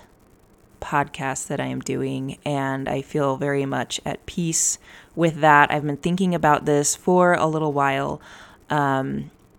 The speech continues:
and I feel like this chapter of doing the podcast is coming to a close, and it has been an amazing journey for me personally. It's been really great to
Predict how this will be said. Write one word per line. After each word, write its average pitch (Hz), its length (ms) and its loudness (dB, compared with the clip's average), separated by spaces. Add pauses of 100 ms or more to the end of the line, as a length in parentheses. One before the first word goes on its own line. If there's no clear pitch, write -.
(400)
and 156 100 2
I 160 80 2
feel 170 200 0
like 151 260 2
this 156 380 0 (140)
chapter 147 840 0 (160)
of 147 260 -4
doing 156 640 -2
the 151 80 -4
podcast - 960 -6 (420)
is 151 540 2 (240)
coming 135 340 -6
to - 160 -8
a 139 60 -6
close, - 560 -4
and 160 180 -4
it 156 60 -4
has 170 180 -6
been 147 320 -2
an - 120 -6
amazing 156 800 -4 (540)
journey 156 380 0
for 156 180 -4
me 139 140 -2
personally. 233 760 2 (300)
It's - 180 -4
been 165 260 0
really 160 340 2
great 160 600 0 (200)
to 147 720 2